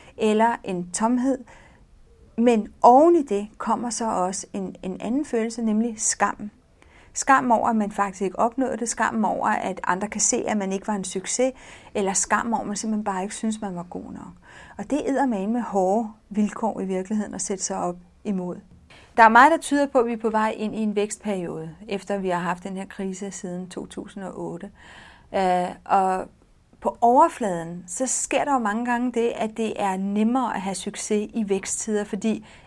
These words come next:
alt jo ligesom går fremad. Og derfor bliver det, altså, der er brug for flere mennesker, der er mindre arbejdsløshed,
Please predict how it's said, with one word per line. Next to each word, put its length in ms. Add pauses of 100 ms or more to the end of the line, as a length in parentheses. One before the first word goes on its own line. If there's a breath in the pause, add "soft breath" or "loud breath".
(140 loud breath)
alt 300
jo 80
ligesom 340
går 140
fremad. 560 (440 loud breath)
Og 100
derfor 200
bliver 180
det, 80
altså, 240
der 100
er 80 (200)
brug 200
for 80
flere 280
mennesker, 600
der 120
er 200
mindre 320
arbejdsløshed, 800